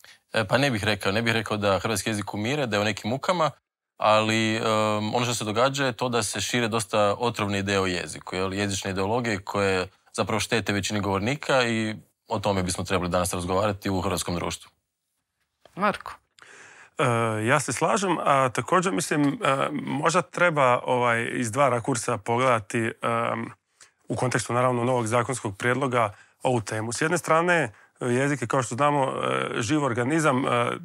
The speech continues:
Speaker 3: dok ima živih govornika, ništa mu neće biti i ne, ne
Speaker 2: A
Speaker 3: vjerujem
Speaker 2: neki
Speaker 3: da
Speaker 2: smatraju
Speaker 3: mu
Speaker 2: da nije živ, da umire.
Speaker 3: E, pa doći ću do toga, doći ću do toga. Mislim da zapravo s jedne strane,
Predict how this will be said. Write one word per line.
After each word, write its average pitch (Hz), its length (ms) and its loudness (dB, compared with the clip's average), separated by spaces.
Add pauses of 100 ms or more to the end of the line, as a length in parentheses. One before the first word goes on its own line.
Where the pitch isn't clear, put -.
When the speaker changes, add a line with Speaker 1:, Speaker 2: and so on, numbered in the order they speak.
(260)
Speaker 3:
dok 110 280 -4
ima 120 380 2
živih 123 280 2
govornika, 127 760 0
ništa 131 320 0
mu 113 120 0
neće 127 280 -2
biti 104 540 -2
i 110 340 -2 (160)
ne, 120 100 -2 (240)
ne 127 80 -4
Speaker 2:
A 123 40 -2
Speaker 3:
vjerujem - 160 2
Speaker 2:
neki 262 80 6
Speaker 3:
da 240 160 2
Speaker 2:
smatraju 240 260 2
Speaker 3:
mu 202 40 -4
Speaker 2:
da 202 60 2
nije 226 180 2
živ, 175 280 -4
da 151 100 -2
umire. 170 400 0 (600)
Speaker 3:
E, 247 80 2
pa - 140 0
doći 190 420 -2
ću 151 100 2
do 127 100 0
toga, 113 280 -2
doći 185 180 2
ću 185 60 -4
do 143 60 0
toga. 117 280 0
Mislim 240 320 2
da 208 200 2
zapravo 196 400 0
s - 120 -6
jedne 196 180 4
strane, 185 360 2